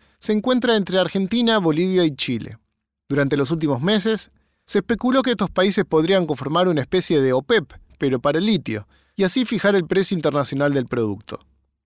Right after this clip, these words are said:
Incluso, se afirmó que se presentaría un acuerdo durante la reunión de cancilleres de la celac en Buenos Aires, cosa que finalmente no sucedió. La Cancillería argentina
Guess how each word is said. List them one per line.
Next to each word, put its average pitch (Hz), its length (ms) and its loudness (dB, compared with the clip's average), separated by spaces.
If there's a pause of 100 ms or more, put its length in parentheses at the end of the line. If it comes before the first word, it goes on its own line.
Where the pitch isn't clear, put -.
(120)
Incluso, 226 640 0 (220)
se - 100 -4
afirmó 226 340 2
que 220 100 0
se 180 120 0
presentaría 180 720 2
un 175 160 0
acuerdo 214 480 2
durante 147 340 0
la 143 140 2
reunión 165 300 -2
de 175 80 0
cancilleres 143 580 -2
de 139 80 -2
la 123 100 -2
celac 185 400 0
en 123 160 -8
Buenos 135 240 -4
Aires, 170 400 0 (380)
cosa 208 300 0
que 170 100 -2
finalmente 156 520 0
no 131 120 0
sucedió. 113 640 -8 (480)
La 147 120 -2
Cancillería 151 500 0
argentina 214 560 -2